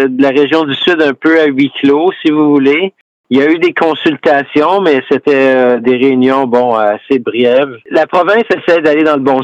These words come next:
sens, de créer un, un réseau de transport qui va nous amener dans le futur. Cependant, l'étude elle-même ne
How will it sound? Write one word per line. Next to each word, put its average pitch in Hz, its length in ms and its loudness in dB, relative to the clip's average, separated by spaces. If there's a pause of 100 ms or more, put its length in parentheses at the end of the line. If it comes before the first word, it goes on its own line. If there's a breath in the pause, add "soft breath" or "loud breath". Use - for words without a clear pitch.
sens, 139 260 0 (120)
de 123 220 0
créer 147 580 0
un, 131 240 0
un 127 200 0
réseau 139 380 0
de 143 100 -16
transport 139 840 -2 (160)
qui 123 80 -10
va 135 80 2
nous 135 240 0
amener 139 200 2
dans 143 120 0
le 127 60 -4
futur. - 600 -2
Cependant, 147 480 0
l'étude 151 460 0
elle-même 147 640 0
ne 127 140 0